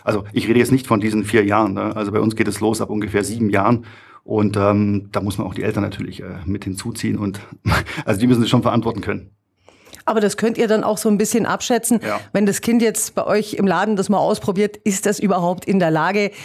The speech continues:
Speaker 2: mit dieser Geschwindigkeit dann umzugehen oder nicht, oder?
Speaker 1: Genau, wir testen das sogar draußen, wir fahren mit dem Kind mit und sehen ja die Motorik und so weiter, die Souveränität, so ein Fahrrad zu bewegen. Letztendlich muss man ganz ehrlich sagen, ob ein Kind ein zwanzig Zoll oder vierundzwanzig Zoll Rad bekommt ohne Motor,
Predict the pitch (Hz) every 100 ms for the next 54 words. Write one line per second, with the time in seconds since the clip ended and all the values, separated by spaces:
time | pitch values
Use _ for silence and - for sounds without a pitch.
0 | - - 214 226 214 208 202 202 208 208
1 | 202 208 190 196 - 185 190 202 - 170
2 | 180 170 160 151 139 - 135 180 107 104
3 | 98 107 127 170 196 190 151 113 98 147
4 | 233 220 135 117 120 113 101 110 104 185
5 | - _ _ - 127 110 98 117 123 104
6 | 82 - _ _ 101 101 110 107 98 95
7 | 92 95 98 92 - - - 98 98 107
8 | 104 101 104 - 113 113 104 - 101 107
9 | 95 98 101 104 107 123 131 147 143 131
10 | 127 113 131 131 104 107 - 120 - -
11 | - - 104 - 107 123 113 104 113 123
12 | 131 - 107 107 110 - 131 123 107 107
13 | 107 110 104 104 104 107 107 101 110 170
14 | 120 101 107 117 147